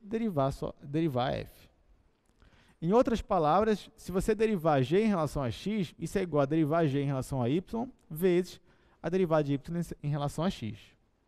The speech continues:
Tá? Então, não entendi nada, calma. O que que você tá fazendo aqui? Você é uma função composta,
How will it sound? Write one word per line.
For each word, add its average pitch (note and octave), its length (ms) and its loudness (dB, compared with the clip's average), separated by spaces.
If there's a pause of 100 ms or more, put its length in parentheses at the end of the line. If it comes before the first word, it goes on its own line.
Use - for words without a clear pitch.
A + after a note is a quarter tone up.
(500)
Tá? E3 180 -10 (360)
Então, E3+ 120 -4
não E3 60 0
entendi D3+ 320 -6
nada, B2 280 -2
calma. C3+ 340 -4 (420)
O - 40 -20
que F#3+ 80 -8
que G#3 60 -6
você - 60 -6
tá G3 120 4
fazendo F#3 240 0
aqui? D3 240 -4 (220)
Você - 140 -4
é F3 40 2
uma F3+ 60 0
função G3+ 340 0
composta, D3+ 720 2